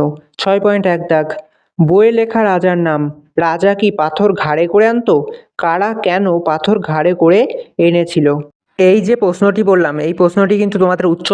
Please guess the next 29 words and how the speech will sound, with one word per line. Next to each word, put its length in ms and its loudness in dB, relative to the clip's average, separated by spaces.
মাধ্যমিক 400 0
দু 160 2
হাজার 200 -2
পঁচিশের 520 0
ফাইনাল 380 -4
পরীক্ষার 300 0
জন্য 120 0
খুব 100 -2
গুরুত্বপূর্ণ, 400 0
তোমরা 260 -2
ভালো 220 0
করে 140 0
প্র্যাকটিস 400 -2
করে 200 2
রাখবে। 200 -2
ছয় 200 -2
পয়েন্ট 220 0
দুই 140 0
দাগের 260 -2
প্রশ্ন, 220 -2
আমার 220 0
চোখের 420 2
জল, 280 2
কোন 280 0
ঘটনায় 480 -2
কার 180 -2
চোখে 240 0
কেন 160 -2
জল 160 2